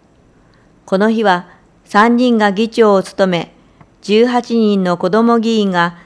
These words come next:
様々な提案を行い、市長、副市長、教育長をはじめ、幹部職員らが答弁を行いました。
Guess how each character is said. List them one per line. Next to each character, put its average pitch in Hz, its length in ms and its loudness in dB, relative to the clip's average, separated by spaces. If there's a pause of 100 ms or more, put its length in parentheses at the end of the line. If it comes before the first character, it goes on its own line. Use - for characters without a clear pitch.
(140)
様 196 320 -2
々 233 240 0
な 196 160 -2
提 196 280 -2
案 214 240 0
を 202 160 -2
行 180 220 -4
い、 185 340 -4 (720)
市 - 140 -18
長、 190 460 0 (280)
副 247 280 -2
市 - 160 -14
長、 180 400 -2 (340)
教 247 220 4
育 277 220 -2
長 220 280 0
を 185 40 0
は 180 160 -6
じ 160 100 -8
め、 170 280 -6 (540)
幹 233 200 2
部 262 120 0
職 269 300 -4
員 220 200 2
ら 190 140 0
が 170 300 -4 (220)
答 269 220 6
弁 214 260 2
を 180 160 2
行 185 240 -6
い 180 260 -2
ま 170 140 -4
し 170 80 -18
た。 151 280 -2